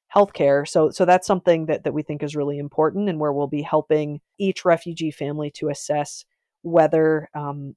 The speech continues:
the benefits offered will meet their family needs and if there are then other resources that we can call upon.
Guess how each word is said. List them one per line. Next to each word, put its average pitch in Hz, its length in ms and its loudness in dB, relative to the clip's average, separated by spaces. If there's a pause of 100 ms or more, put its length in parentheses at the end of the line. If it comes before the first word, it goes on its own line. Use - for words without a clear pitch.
(100)
the 151 60 -4
benefits 151 460 -2
offered 139 380 -6
will 139 120 -4
meet 139 340 -8
their 143 120 -2
family 143 360 -4
needs 202 420 0
and 160 140 0
if 160 200 -2
there 156 220 4
are 143 160 2
then 143 260 0
other 151 300 2
resources 139 560 -6
that - 100 -10
we 139 120 -8
can 135 160 -14
call - 280 -4
upon. - 380 -8